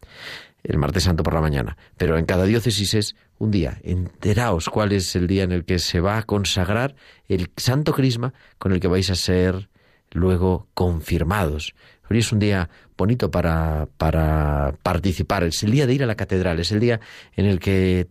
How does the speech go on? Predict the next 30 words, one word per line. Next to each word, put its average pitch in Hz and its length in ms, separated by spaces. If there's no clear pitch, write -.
todos 113 240
los 104 320
ministros 101 560
ordenados, 95 500
presbíteros 92 560
y 80 40
diáconos, 87 540
junto 101 440
con 95 140
su - 160
obispo, 160 460
con 90 160
el 82 160
pastor 107 500
de 90 80
su - 140
diócesis, 92 640
renuevan 123 600
las 107 120
promesas 98 440
de 92 180
su 85 440
ordenación. 85 760
Se - 160
les 78 520
pide, 98 300
¿no?, 110 140
renovar, 85 560
de-, 76 100
permanecer, 87 800